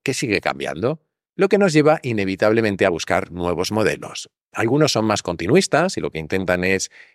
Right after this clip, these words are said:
integrar ideas que son importantes para nosotros hoy, como la diversidad, la sostenibilidad o la responsabilidad social, en formas de organización que ya existían y que se siguen considerando válidas. Y hay otros modelos más rupturistas o diferentes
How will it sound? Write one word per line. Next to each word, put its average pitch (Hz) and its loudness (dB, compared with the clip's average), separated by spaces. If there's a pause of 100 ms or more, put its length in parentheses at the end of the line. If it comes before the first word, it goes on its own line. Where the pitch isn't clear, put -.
integrar 123 2
ideas 147 4
que - -2
son 120 -4
importantes 107 -2
para 80 -2
nosotros 85 -4
hoy, 156 4
como 92 0
la 67 0
diversidad, 90 0
la 92 0
sostenibilidad 95 -2
o 92 -2
la 73 -4
responsabilidad 78 -4
social, 123 0 (340)
en 135 -2
formas 170 2
de - 2
organización 127 0
que 90 -8
ya 95 0
existían 101 0
y 147 -8
que 165 0
se 143 -4
siguen 120 -6
considerando 82 -8
válidas. - -10 (540)
Y - 0
hay 220 6
otros 208 2
modelos 170 4
más 127 -2
rupturistas 139 0
o 107 2
diferentes 117 0